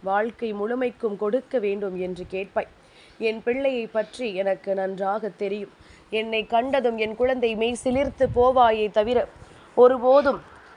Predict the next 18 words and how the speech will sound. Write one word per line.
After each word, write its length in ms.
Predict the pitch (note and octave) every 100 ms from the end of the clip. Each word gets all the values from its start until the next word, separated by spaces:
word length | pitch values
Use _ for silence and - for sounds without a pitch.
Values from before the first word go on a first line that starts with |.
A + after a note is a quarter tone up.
| - - - F#3
நீ 180 | A3+ A3+ G#3+
எதற்கும் 480 | B3 B3 - A#3+ G3+ - G#3
மனம் 260 | G#3 G3+ G3 - - - - - - -
கலங்கியோ 580 | B3 C#4 C#4 C4 A#3 G#3 - - -
அது 140 | G#3 A#3+ A#3+
வேண்டும் 340 | B3+ C#4 B3+ A#3+
இது 100 | A#3+ A#3
வேண்டும் 340 | C4 C#4+ C4 A#3+ A3+
என்றோ 240 | A3+ A3+ F#3+ G3+
ஆவேசப்பட்டோ 840 | A#3+ C4 B3 A3+ - G#3 F3+ A#3 F#3 - - - A3+
நீ 60 | A#3 G#3+
கேட்டுவிட 500 | B3 C#4 C4 A3+ G3+ G3+
மாட்டாய் 440 | G#3 A#3 B3 G#3+ G3+
என்பதனை 380 | G3 G3 F#3+ F3+ F3
நான் 200 | F#3 F#3
நன்கு 280 | F#3 A3+ A3 F3
அறிவேன். 280 | G3 F#3+ - - - - -
என் 120 | G#3